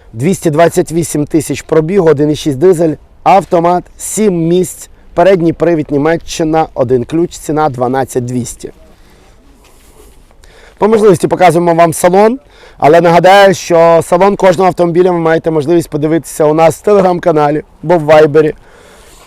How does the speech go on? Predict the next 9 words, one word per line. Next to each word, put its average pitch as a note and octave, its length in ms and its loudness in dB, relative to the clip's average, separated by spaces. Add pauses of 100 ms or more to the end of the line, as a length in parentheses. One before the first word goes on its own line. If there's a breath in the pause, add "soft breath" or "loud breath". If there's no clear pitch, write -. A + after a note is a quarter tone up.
(140 soft breath)
Камера G3 380 4
триста F3+ 340 -2
шістдесят E3+ 480 0
показує E3+ 420 2
вам F3 200 2
автомобіль F#3+ 800 2
зсередини. F#3+ 1040 4
Ви F3 140 2
крутите G3 560 2